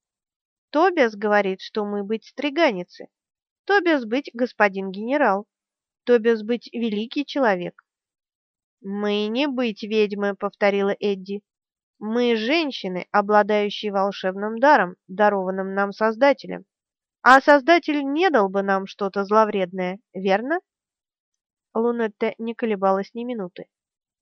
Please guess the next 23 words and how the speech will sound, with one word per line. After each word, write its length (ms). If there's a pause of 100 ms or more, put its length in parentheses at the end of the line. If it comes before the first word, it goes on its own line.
(240)
"Тобиас 460
говорит, 480
что 200
это 240
владетель 680
дает 340
нам 240
нашу 300
мерзкую 440
магию, 440 (480)
а 200
Тобиас 520
никогда 500
не 120
ошибается". 640 (840)
Эдди 460
улыбнулась 600
при 180
виде 240
сердитого 560
выражения 520
ее 120
лица. 400